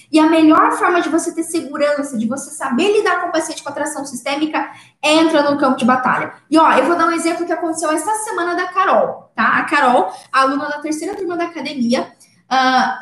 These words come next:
dentro da academia a gente tem todos os protocolos de atendimento e ela pegou uma paciente odontofóbica,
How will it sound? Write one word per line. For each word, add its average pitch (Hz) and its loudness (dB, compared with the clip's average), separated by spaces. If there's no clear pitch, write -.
dentro 349 2
da 453 -2
academia 320 0
a 330 2
gente 311 -2
tem 277 -6
todos 294 -4
os - -14
protocolos 277 -4
de 277 0
atendimento 269 -4
e 311 4
ela 427 0
pegou 427 0
uma 330 0
paciente 277 -2
odontofóbica, 254 0